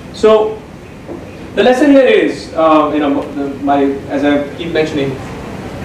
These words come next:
the lesson here is that the, the stack we're using is not built for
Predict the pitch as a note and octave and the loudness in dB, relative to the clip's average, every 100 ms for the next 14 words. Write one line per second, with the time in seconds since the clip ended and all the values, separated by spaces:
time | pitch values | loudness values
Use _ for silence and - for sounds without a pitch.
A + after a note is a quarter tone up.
0 | - - - - F3+ A#3 B3+ B3 A#3 G#3 | -12 -12 -6 0 2 4 4 6 6 6
1 | F#3 - - - - D3+ D#3+ D#3+ D#3+ D#3+ | 4 2 -8 -16 -16 -6 0 2 0 -4
2 | - - - - - - - - F3 F#3 | -12 -16 -16 -16 -16 -16 -16 -8 0 4
3 | F3+ E3+ D#3+ - - - E3+ F3 E3+ - | 6 6 6 2 -10 -4 -2 0 -2 0
4 | G#3+ A3 A#3+ G3+ G#3+ A3+ A3 G#3+ - E3+ | 0 0 -2 -6 -6 -4 -4 -4 -8 -6
5 | D#3+ E3 F#3 F#3 F#3+ G#3 G3 F#3 | -2 0 0 0 -2 0 2 4